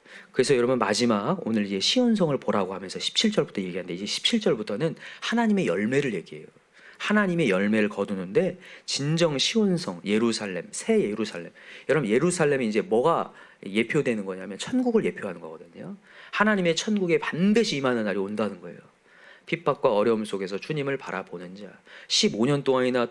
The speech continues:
쫓겨다녔지만 항상 하나님을 산성이며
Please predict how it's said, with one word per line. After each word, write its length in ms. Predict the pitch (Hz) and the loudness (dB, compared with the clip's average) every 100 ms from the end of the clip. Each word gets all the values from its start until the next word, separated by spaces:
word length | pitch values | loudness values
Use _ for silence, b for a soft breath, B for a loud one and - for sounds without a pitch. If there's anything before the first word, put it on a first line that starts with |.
| - | -2
쫓겨다녔지만 880 | 196 190 170 117 98 - - 147 117 | -2 2 0 0 -4 -8 -10 -12 -12
항상 500 | - 233 226 208 180 | -2 2 4 2 2
하나님을 440 | 185 170 147 143 | 0 -2 -4 -8
산성이며 760 | 139 - 214 208 175 151 151 | -8 0 2 2 0 -2 -4